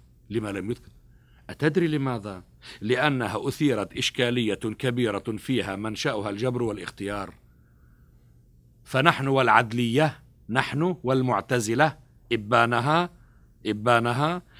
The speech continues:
اعتبرنا العدل من أصول الدين حيث يبنى عليها، حيث يبنى عليها، ولا يجوز الاعتقاد بعدم عدله عز وجل، فجعلنا هذه الصفة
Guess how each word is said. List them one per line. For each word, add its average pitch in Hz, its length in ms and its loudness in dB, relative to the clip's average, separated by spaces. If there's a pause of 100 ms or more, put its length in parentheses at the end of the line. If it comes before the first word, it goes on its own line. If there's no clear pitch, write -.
(220)
اعتبرنا 127 640 6
العدل 131 460 4
من 135 140 0
أصول 139 340 0
الدين 185 400 4
حيث 160 240 2
يبنى 254 440 6
عليها، 196 840 12 (760)
حيث 139 280 4
يبنى 262 360 8
عليها، 214 460 12
ولا 185 300 8
يجوز 277 360 8
الاعتقاد 208 580 8
بعدم 123 1120 0
عدله 113 440 -4
عز 110 200 -10
وجل، 117 320 -6
فجعلنا 113 600 -6
هذه 113 160 -8
الصفة 131 640 -8